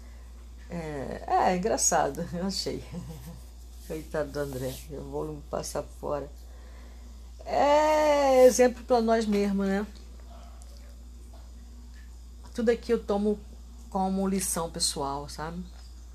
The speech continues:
Sei igualmente que não se obteve de pronto,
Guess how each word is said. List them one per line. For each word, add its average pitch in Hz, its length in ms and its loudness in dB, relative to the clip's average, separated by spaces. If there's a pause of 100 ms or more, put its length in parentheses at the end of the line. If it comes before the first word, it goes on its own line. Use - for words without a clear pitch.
(1120)
Sei 320 380 6
igualmente 262 640 10
que 254 80 4
não 247 140 6
se 247 120 4
obteve 220 540 6
de 202 120 -2
pronto, 180 840 2